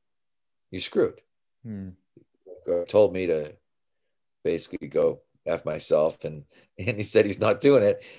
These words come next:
Speaker 1: And so, you know, this is where I need you to cut, to step in and, and let him know that this has to get done.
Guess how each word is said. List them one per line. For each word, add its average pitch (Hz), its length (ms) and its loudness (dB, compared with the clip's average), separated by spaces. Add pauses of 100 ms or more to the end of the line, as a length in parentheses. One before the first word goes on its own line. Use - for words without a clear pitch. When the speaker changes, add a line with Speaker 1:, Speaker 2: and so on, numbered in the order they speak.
Speaker 1:
And 92 120 -12 (380)
so, 87 460 4
you 101 100 0
know, 98 140 6
this 104 200 4
is 95 120 -6
where 101 160 8
I 95 100 6
need 92 240 -4
you 107 180 4
to 92 100 4
cut, 98 260 4
to 80 100 -10
step 87 300 2
in 82 180 -2
and, 78 340 -8
and 85 160 -4
let 85 160 4
him 80 100 -4
know 82 180 2
that 80 160 -2
this 80 140 -8
has 78 200 -2
to 76 80 -14
get 73 200 -4
done. 98 300 -2